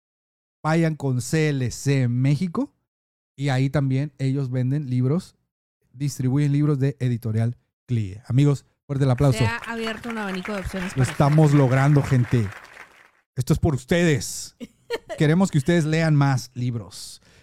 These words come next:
Speaker 1: Bien, vuelvo a mi historia y mi total, que yo estaba predicando sobre la armadura de Dios y todo el tiempo dije que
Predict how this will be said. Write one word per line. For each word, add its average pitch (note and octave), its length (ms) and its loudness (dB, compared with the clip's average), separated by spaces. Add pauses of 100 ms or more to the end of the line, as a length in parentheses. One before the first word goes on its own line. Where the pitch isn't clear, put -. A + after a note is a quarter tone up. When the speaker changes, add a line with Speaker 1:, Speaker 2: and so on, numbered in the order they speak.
(100)
Speaker 1:
Bien, E3+ 320 4
vuelvo E3+ 240 6
a G3+ 40 2
mi F#3 60 4
historia F3+ 460 2
y E3+ 80 2
mi D#3 100 2
total, C#3+ 460 -2 (320)
que C3 140 2
yo C#3 180 6
estaba D3 400 2
predicando D3+ 540 2
sobre C#3+ 240 -4
la C3 80 -2
armadura C3 420 2
de F3 80 0
Dios E3 420 4 (520)
y C#3+ 120 -6
todo G#3 420 -2
el G#3 120 -2
tiempo E3+ 440 -2
dije B2 380 -2 (520)
que C3 340 2